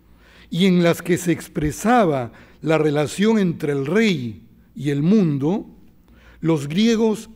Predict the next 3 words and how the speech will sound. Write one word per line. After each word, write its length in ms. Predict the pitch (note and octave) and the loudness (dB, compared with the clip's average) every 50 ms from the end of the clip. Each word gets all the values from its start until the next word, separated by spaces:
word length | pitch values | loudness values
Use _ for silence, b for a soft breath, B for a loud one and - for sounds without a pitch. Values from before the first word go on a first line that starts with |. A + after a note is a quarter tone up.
| - - | -12 -6
inventan 1080 | - E3+ E3+ D#3+ D#3+ D#3+ D3+ E3+ D4 D4 B3+ G#3 F3 D3+ C3 A#2 - - D3+ C#3 C3+ C3+ | -4 -2 0 0 0 0 2 4 6 6 6 6 4 2 -2 -4 -6 -4 -4 -2 -2 -2
la 200 | C#3 C3+ A#2 - | -4 -4 -6 -4
polis, 800 | - F3+ E3 C#3+ B2+ A2 A2 A2+ G2+ - - - - - - - | -4 -2 -2 -2 -4 -6 -10 -12 -14 -16 -18 -20 -20 -20 -20 -20